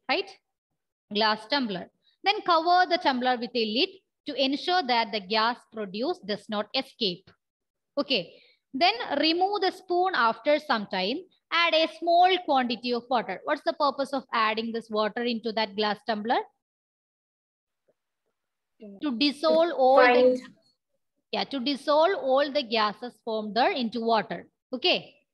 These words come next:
Speaker 1: to dissolve all the gases formed there into water. Then shake the tumbler well. You have to shake the tumbler well. Then shake the solution with red and blue litmus papers. And do you remember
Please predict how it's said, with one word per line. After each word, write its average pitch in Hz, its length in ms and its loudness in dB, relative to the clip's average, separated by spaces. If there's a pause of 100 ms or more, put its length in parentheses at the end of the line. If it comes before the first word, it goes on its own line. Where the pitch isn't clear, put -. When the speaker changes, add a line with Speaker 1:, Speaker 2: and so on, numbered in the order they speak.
(120)
Speaker 1:
to 247 80 -4
dissolve 254 500 0
all 233 280 0
the 240 100 -4
gases 208 540 -2 (120)
formed 220 340 -4
there 240 220 0
into 240 520 -6 (260)
water. 269 420 0 (300)
Then 381 160 0
shake 381 500 0
the 262 80 2
tumbler 220 480 -2
well. 196 260 -2 (760)
You 226 120 -6
have 226 220 -2
to 226 140 -2 (260)
shake 285 460 -2
the 247 80 -2
tumbler 226 500 -2 (260)
well. 262 240 0 (400)
Then 427 140 -2 (140)
shake 254 240 -4
the 254 100 0
solution 214 680 -8
with 302 160 0 (360)
red 262 280 0 (120)
and 208 360 -2
blue 226 240 -4
litmus 196 400 -6
papers. 180 600 -8 (680)
And 302 160 -2
do 339 100 0
you 330 140 0
remember 311 600 0